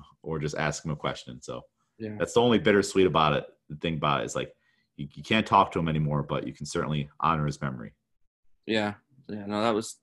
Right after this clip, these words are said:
Speaker 2: definitely, definitely a fun day. I appreciate you coming down.
Speaker 1: Yeah.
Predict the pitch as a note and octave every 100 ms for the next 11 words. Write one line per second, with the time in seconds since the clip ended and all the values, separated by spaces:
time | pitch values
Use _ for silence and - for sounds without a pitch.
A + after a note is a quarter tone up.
0 | _ C3 B2+ C3 A2+ - C3 C3 A#2+ -
1 | A2+ G#2 G2+ G#2 - A#2+ - G#2 G#2 A2
2 | G2+ G2 G2+ - _ _ _ - - -
3 | _ _ _ _ - D2+ C2